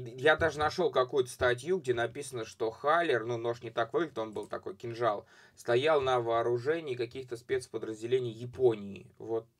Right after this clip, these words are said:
такая вот история. Так, давайте немножко мы, а, это была, собственно, история ножа, теперь немножко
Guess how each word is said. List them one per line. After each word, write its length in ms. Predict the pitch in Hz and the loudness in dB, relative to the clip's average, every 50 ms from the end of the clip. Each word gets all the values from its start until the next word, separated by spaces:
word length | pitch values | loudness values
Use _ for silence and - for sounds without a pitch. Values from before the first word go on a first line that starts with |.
| _ | _
такая 300 | _ 120 120 120 117 107 | _ -6 -6 -6 -8 -12
вот 160 | 104 - - - | -12 -10 -10 -12
история. 340 | 95 - - - - - - _ _ - - - - _ | -14 -12 -14 -16 -16 -16 -18 _ _ -20 -20 -20 -20 _
Так, 220 | - 143 135 117 113 | 4 4 6 6 6
давайте 360 | 120 139 165 214 196 - 131 | 4 4 4 4 4 0 -6
немножко 440 | 135 143 151 160 156 - - - 123 | -8 -4 -2 -2 -2 -2 -2 -4 -4
мы, 340 | 117 127 139 135 123 127 123 _ _ _ _ | -2 -2 -4 -4 -6 -8 -10 _ _ _ _
а, 320 | _ 113 117 113 113 113 113 | _ -6 -4 -2 0 0 2
это 240 | 120 139 139 - - | 0 0 -2 -6 -4
была, 340 | 101 120 120 110 101 101 - - | -2 0 2 2 0 -2 -6 -12
собственно, 280 | - - - _ 113 113 | -14 -16 -14 _ -14 -14
история 300 | 110 - 120 107 107 107 | -6 -4 -2 -2 -2 -2
ножа, 320 | 120 131 151 202 208 190 | -4 -4 -2 -2 -2 -4
теперь 260 | - - - 143 131 | -4 -4 -6 -4 -4
немножко 440 | 120 117 123 123 120 123 - 123 123 | -4 -4 -4 -4 -4 -6 -10 -12 -12